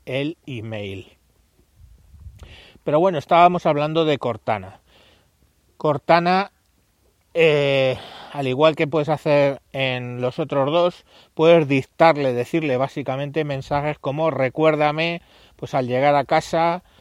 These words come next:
eh, hacer tal cosa". Y eso te genera automáticamente un recordatorio. Tiene algunos detalles que me gustan.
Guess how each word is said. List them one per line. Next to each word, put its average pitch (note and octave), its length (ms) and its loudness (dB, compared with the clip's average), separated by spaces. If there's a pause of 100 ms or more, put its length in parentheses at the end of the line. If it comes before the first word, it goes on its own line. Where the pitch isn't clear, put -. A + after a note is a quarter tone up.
(220)
eh, B2 880 0
hacer C3+ 360 -2
tal B2 280 2
cosa". A2+ 460 -10 (400)
Y D3+ 80 0
eso E3 180 -2
te D#3 120 0
genera C#3+ 320 2
automáticamente C#3 760 -2
un D#3 120 -2
recordatorio. A#2 840 -4 (420)
Tiene F#3 200 0
algunos F3+ 380 2
detalles E3 480 0
que D#3+ 100 -2
me A#2+ 140 -4
gustan. A#2+ 480 -4